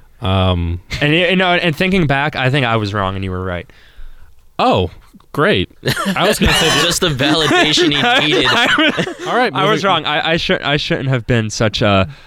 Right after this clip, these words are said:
Speaker 2: I, I, I, I had a, I had a stick, stick up my bum about it. I shouldn't have.
Speaker 1: Well, I see. I, I was gonna say the opposite, that you were right, but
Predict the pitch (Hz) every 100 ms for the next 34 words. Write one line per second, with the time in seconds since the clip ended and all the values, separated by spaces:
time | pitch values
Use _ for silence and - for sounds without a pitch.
0 | - - 113 - 117 117 113 117 113 117
1 | 113 92 - 110 107 95 90 - - -
2 | - - - 104 - - - - - 107
3 | - 90 87 85 78 80 82 - - -
4 | 170 196 190 175 180 196 208 254 202 -
5 | - - - - 117 104 - 85 - 85
6 | 92 92 95 - 87 101 85 82 - -
7 | 117 104